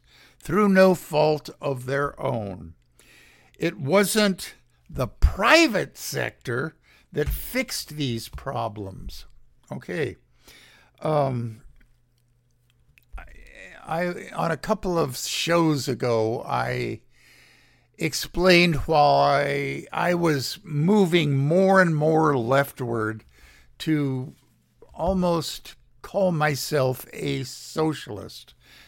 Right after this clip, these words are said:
Now, I'm going to get Bernie Sanders' book. Um, it's okay, uh, it's okay to be angry about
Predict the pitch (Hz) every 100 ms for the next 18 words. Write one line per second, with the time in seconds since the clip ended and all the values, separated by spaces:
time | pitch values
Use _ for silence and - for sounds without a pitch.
0 | - 143 131 156 160 196 185 196 185 160
1 | 143 165 151 - 165 123 170 156 127 -
2 | 175 160 143 131 - 113 113 110 - -
3 | _ _ _ - - _ _ 147 127 131
4 | - 151 - 202 175 170 139 - 160 165
5 | - - - 127 113 - _ _ _ -
6 | 139 - - 180 190 - 160 165 156 143
7 | 143 - 151 156 151 139 139 139 123 113
8 | - _ - 131 123 120